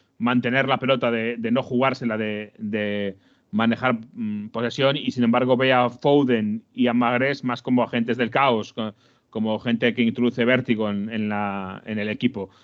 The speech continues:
Con lo cual, en principio, yo creo que la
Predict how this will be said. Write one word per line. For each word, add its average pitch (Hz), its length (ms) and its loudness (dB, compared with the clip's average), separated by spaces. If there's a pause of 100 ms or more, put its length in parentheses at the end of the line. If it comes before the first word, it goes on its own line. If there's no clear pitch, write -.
(240)
Con 110 160 -2
lo 110 100 2
cual, 127 220 4
en 120 80 4
principio, 123 580 2
yo 120 200 0
creo 127 140 2
que 120 120 2
la 113 840 0